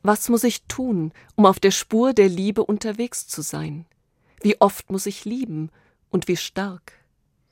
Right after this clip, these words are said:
Martin Luther hat sein halbes Leben lang mit sich und mit seinem Gott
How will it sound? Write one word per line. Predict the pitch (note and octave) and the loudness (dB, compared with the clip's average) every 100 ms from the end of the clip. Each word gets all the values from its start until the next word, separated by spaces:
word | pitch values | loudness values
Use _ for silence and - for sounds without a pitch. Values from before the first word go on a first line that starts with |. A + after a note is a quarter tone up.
| _ _ | _ _
Martin | F#3+ G3 A3+ G#3 | 4 6 6 6
Luther | G#3 A#3 C#4 | 6 4 0
hat | A#3+ - | 0 -2
sein | A3+ A3 - | -2 -2 -2
halbes | G3+ A3+ A#3+ G#3+ | -4 -2 -6 -4
Leben | A#3+ C4 F#3 | -4 -2 0
lang | F3 F3 | 0 0
mit | F3+ - | -2 -2
sich | - A#3+ - - | -4 -6 -8 -8
und | F#3+ | -2
mit | - F#3+ | 2 2
seinem | F3+ F#3 F3+ | 2 2 0
Gott | G3 A#3+ - | 0 -4 -6